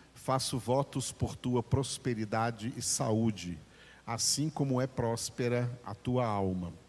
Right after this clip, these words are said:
Pois fiquei sobremodo alegre pela vinda de irmãos e pelo seu testemunho da tua verdade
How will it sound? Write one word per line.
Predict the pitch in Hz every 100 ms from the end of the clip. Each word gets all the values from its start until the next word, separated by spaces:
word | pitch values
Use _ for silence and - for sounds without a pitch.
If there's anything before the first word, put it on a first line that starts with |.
| - - - _ - - - -
Pois | 135 -
fiquei | - 147 - 143 156
sobremodo | - 156 131 123 117 117 120 117
alegre | 143 123 120 117 120 143 - - - - -
pela | 135 123
vinda | 110 117 180 151 117 107
de | 101 104
irmãos | 113 107 107 110 113 151 - - - - - - -
e |
pelo | 113 139 135
seu | 135 - 165 180
testemunho | 156 123 - 123 117 123 131 131
da | 123
tua | 110 131 135
verdade | 123 127 117 107 92 87 87